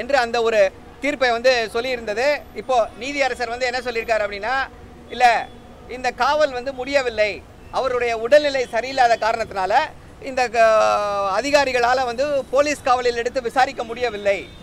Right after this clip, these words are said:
அதனால வந்து இந்த காவலை வந்து நீட்டிக்கலாம் அப்படின்னு சொல்லி ஒரு புது கருத்தை சொல்லியிருக்கிறார். இது வரைக்கும் இப்படிப்பட்ட கருத்தை வந்து யாருமே சொல்லவில்லை. எ-,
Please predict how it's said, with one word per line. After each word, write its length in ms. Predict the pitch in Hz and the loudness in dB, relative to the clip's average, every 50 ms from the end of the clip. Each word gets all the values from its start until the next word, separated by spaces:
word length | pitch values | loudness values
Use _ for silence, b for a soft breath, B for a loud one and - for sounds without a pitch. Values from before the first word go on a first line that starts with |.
| - - - - - | -20 -20 -20 -12 -8
அதனால 420 | 170 214 269 269 269 285 302 311 285 | -8 -6 -2 0 2 2 2 2 0
வந்து 200 | 262 247 285 302 302 285 | 0 0 0 0 0 0
இந்த 120 | 269 254 - - | -2 -2 0 0
காவலை 280 | 240 269 294 294 277 262 247 240 | 0 0 0 0 0 -2 -4 -4
வந்து 140 | 247 285 269 254 | -6 -8 -8 -6
நீட்டிக்கலாம் 560 | 277 294 285 285 - 247 240 240 254 240 196 - - - - - - - | -6 -6 -6 -4 0 2 4 4 4 4 0 -2 -8 -20 -20 -20 -14 -10
அப்படின்னு 280 | - 311 269 277 269 254 - | -10 -8 -8 -8 -8 -8 -6
சொல்லி 120 | 269 294 311 | -6 0 2
ஒரு 180 | 294 269 247 | 2 2 0
புது 200 | - 277 294 330 320 | -2 -8 -6 -6 -4
கருத்தை 320 | - 262 277 285 - 269 262 - | -2 -2 -2 0 -2 -2 -2 -2
சொல்லியிருக்கிறார். 600 | 247 233 247 247 226 196 214 208 220 254 262 254 - - - - - - - - - - 240 240 | -4 -6 -4 -4 -6 -4 -4 0 0 2 2 0 -2 -8 -18 -20 -20 -20 -20 -20 -12 -8 -6 -2
இது 120 | 254 254 | 0 2
வரைக்கும் 340 | 247 247 254 247 294 285 269 262 | 2 2 2 2 0 0 0 0
இப்படிப்பட்ட 400 | - 269 277 262 254 247 247 240 | -2 -2 -2 -2 -2 -2 -2 0
கருத்தை 340 | 220 254 294 285 285 277 262 254 | 0 0 2 2 2 2 2 2
வந்து 140 | 247 277 | -2 0
யாருமே 380 | 277 262 240 262 269 269 269 254 | 2 4 4 4 4 2 0 0
சொல்லவில்லை. 480 | - 254 233 254 294 285 262 226 175 131 - - - - - - - - - - - - - | 2 2 2 4 4 4 2 2 0 -2 -4 -12 -20 -20 -20 -20 -20 -20 -20 -20 -20 -12 -8
எ-, 240 | - 226 233 233 | -4 -2 0 2